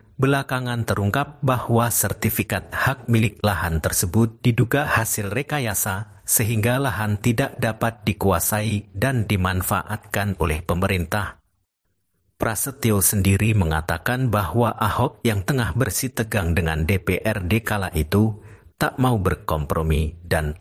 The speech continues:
langsung mengeksekusi proyek melalui peraturan gubernur. Sesuatu yang secara logika politik, hukum kiranya cukup untuk dimainkan serta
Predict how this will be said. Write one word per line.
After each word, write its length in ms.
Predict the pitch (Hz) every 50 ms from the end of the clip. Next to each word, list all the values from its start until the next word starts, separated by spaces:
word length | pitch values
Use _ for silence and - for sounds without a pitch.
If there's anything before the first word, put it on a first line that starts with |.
| -
langsung 480 | 143 156 151 151 - - 143 139 120 110
mengeksekusi 880 | 117 127 120 104 85 - - - - 131 - - 107 95 - - 117 -
proyek 480 | - - 80 76 90 92 90 - -
melalui 480 | 110 117 104 82 76 85 87 82 85 82
peraturan 800 | - - - 117 120 117 - - 107 98 90 87 87 85 - -
gubernur. 720 | - 107 92 101 - 87 95 90 80 69 67 64 - - - _ _ _ _ _ _ _ _ _ _ _ _ _ _ _ _ _ _ _ _ _ _
Sesuatu 880 | - - 147 139 - - - 131 135 135 135 - - - 190 202 202
yang 240 | 175 156 123 113 107
secara 640 | 90 - - 101 - - - 131 98 90 80 73 82
logika 640 | 95 90 76 - 110 98 - - 131 120 117 - -
politik, 560 | 95 82 78 78 80 - 127 139 139 - _ _ _ _ - -
hukum 480 | 156 160 - - - 175 175 175 165 - -
kiranya 640 | - 127 120 110 98 98 92 95 107 107 98 101 107 -
cukup 480 | - - 170 175 - - 127 101 - - _ _ _ _ _ _ _ 156
untuk 400 | 165 170 160 - - 175 175 -
dimainkan 960 | - 120 113 95 87 78 85 98 107 107 - - 101 95 92 90 104 - _ _ -
serta 720 | - - 180 180 - _ - 117 87 78 113 117 -